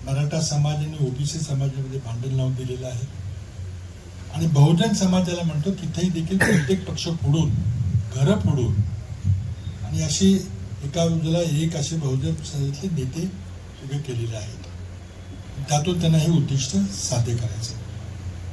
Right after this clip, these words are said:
आज, अ, ईव्हीएमचा मुद्दा इथं चर्चेला आला. ईव्हीएमच्या बद्दल आणि स्टेट बँकेने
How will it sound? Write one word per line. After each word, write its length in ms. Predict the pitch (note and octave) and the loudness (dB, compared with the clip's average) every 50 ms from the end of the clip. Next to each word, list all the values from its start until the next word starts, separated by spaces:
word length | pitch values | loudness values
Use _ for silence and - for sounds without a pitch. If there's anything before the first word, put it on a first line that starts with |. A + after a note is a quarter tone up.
| - - - - - - - - - - - - - - - - - - - C3+ D3 | -10 -10 -10 -10 -12 -12 -12 -12 -12 -12 -12 -10 -10 -10 -10 -10 -10 -10 -6 0 2
आज, 300 | D#3+ D#3+ D3+ D3 D#3+ D#3+ | 4 4 4 6 4 4
अ, 200 | D#3 D3+ D3 D3 - - - - - - - - - - - - - - - - - - - - - | 4 4 2 2 0 -4 -8 -12 -12 -12 -12 -12 -10 -10 -10 -10 -12 -12 -12 -10 -10 -10 -8 -4 0
ईव्हीएमचा 380 | C#3 C3 C#3+ E3 E3 E3 E3 | 4 6 8 8 8 8 8
मुद्दा 360 | E3+ E3 D#3 D3+ C#3+ C3+ D3 D3 | 8 6 6 6 4 2 2 0
इथं 340 | D3 D3 - D3+ D3+ D3 D3 C#3+ - - - - - - - - - - - - - - - | 0 0 0 0 0 0 -2 -2 -4 -8 -8 -10 -10 -10 -8 -8 -8 -8 -10 -10 -12 -8 -6
चर्चेला 320 | - C#3 - - D#3 D3 C#3+ | -4 -4 -2 0 2 4 4
आला. 180 | C#3 C#3+ E3 F3+ F3+ - - - C#3+ C3+ | 4 4 4 2 2 0 -2 -4 -2 0
ईव्हीएमच्या 480 | C3 C3 C3+ D3 D3 C#3+ C#3 - C#3+ C#3+ - - - - - - - - - - - - | 2 2 4 4 4 2 2 2 0 -2 -2 -4 -6 -8 -4 -4 -4 -4 -4 -4 -4 -4
बद्दल 300 | - - - C#3+ D3+ D3 | -4 0 0 2 2 4
आणि 240 | C#3+ C3+ C#3 E3 F#3 - - - - - - - - - - - - | 2 2 2 2 2 0 -2 -4 -8 -10 -10 -10 -10 -10 -6 -6 -4
स्टेट 240 | - D#3 D#3 D#3+ C#3+ | -2 0 0 2 2
बँकेने 640 | C#3 C#3+ D3 C#3+ C#3 - C#3+ D3 D3+ D#3+ E3+ F#3+ | 2 2 2 2 2 0 -2 -2 0 2 2 2